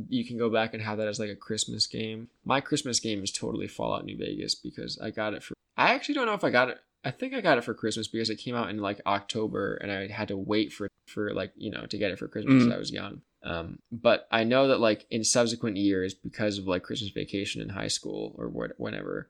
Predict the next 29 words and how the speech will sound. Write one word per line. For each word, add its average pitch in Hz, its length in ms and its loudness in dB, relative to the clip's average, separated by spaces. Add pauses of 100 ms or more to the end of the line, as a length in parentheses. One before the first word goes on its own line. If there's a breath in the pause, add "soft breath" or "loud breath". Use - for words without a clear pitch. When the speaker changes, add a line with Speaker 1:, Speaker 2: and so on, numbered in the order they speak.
Speaker 2:
Mm-hmm. 127 180 4 (140)
Speaker 1:
might - 140 -4
have - 100 -4
even 110 140 -6
been - 100 -10
school, - 440 -8 (200)
I 110 120 4
would 104 100 4
just, 98 160 -2 (200)
I 113 100 6
would 117 160 4
actually 117 380 4
just - 160 -10
play 104 140 0
that 98 200 2
game, 92 240 -4
like, 82 220 -4 (320)
full 107 260 4
time, 113 340 -4
like, 104 160 -2
more 110 320 4
than 110 120 4
full 101 240 -4
time, 92 280 -2
fifteen 113 280 -2
hours 95 220 0
a 92 60 -4
day, 82 300 0
just - 300 -4